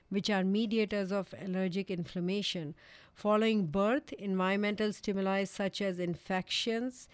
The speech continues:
activate this T H one response and bring this T H one, T H two relationship to a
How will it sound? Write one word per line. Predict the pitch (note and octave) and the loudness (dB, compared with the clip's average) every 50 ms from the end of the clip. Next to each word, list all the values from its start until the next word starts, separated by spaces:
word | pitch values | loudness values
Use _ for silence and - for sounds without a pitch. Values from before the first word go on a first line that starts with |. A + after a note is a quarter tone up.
| - - _ - | -20 -20 _ -6
activate | F#3+ G3+ - _ - A#3+ A3+ A3+ A#3 G#3+ G3+ | -6 -6 -4 _ -2 0 2 2 0 0 0
this | F#3+ G#3 - - | -2 -4 -4 -4
T | - - G#3+ G#3 | -4 -2 0 0
H | G#3 G3 - - | 0 0 -2 -2
one | G3 F#3+ F#3+ F#3+ F#3 | 0 0 0 2 0
response | F#3 F#3 F3 - - - F#3+ F#3+ F#3+ F#3+ F#3 - - | 0 0 -2 -4 -4 -2 0 0 2 0 -2 -2 -4
and | E3+ F3+ F3 D#3 | -2 -2 -2 -2
bring | D#3+ G3+ A#3+ C4 C#4 C#4 B3 | 0 0 0 2 2 0 0
this | G#3+ A3 A3 - - | 0 0 0 0 -2
T | - - G#3+ G#3 G3+ | -6 -4 0 2 2
H | G3+ G3+ G3+ - - | 2 2 0 -2 -4
one, | F#3+ F#3+ F#3+ F#3+ F#3 F#3 | -2 0 2 2 0 -2
T | - G3 G3+ G3 | -2 -2 -2 -2
H | G3 - - - | -2 -2 -4 -4
two | G#3 G3 F#3 | -2 0 0
relationship | F3 F3+ F3+ F3+ F#3 F3+ - - G3 F#3+ F3 - - F#3 F3 - | 0 0 0 0 0 -2 -2 -4 -4 -4 -6 -4 -4 -6 -6 -4
to | - F#3+ F#3 | -4 -2 0
a | F3+ F3 | 0 -2